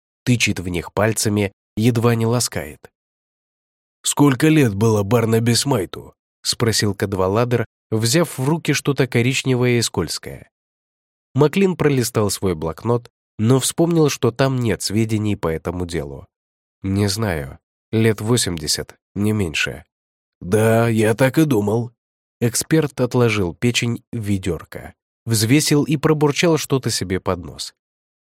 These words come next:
Маклину это бурчание было знакомо, и в животе у него возникло сосущее чувство, никак не связанное с голодом. Инспектор не любил осложнения, возникающие на самой простой стадии расследования.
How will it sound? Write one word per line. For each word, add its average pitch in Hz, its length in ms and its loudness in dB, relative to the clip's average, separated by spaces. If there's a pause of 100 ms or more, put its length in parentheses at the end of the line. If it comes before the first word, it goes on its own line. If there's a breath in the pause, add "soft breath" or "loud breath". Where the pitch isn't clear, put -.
(220)
Маклину 110 540 2
это 107 200 0
бурчание 110 540 0
было 117 240 0
знакомо, 110 640 -2 (380)
и 127 100 4
в 131 60 2
животе 165 400 2
у 180 80 2
него 139 300 2
возникло 123 540 0
сосущее 101 720 -2
чувство, 123 580 -2 (300)
никак 131 460 2
не 120 140 2
связанное 95 600 0
с 92 100 -6
голодом. 76 560 -8 (960)
Инспектор 113 560 0
не 113 160 0
любил 113 360 0
осложнения, 85 800 -6 (300)
возникающие 104 840 0
на 90 160 -4
самой 123 380 0
простой 98 460 -2
стадии 104 420 -2
расследования. 69 880 -8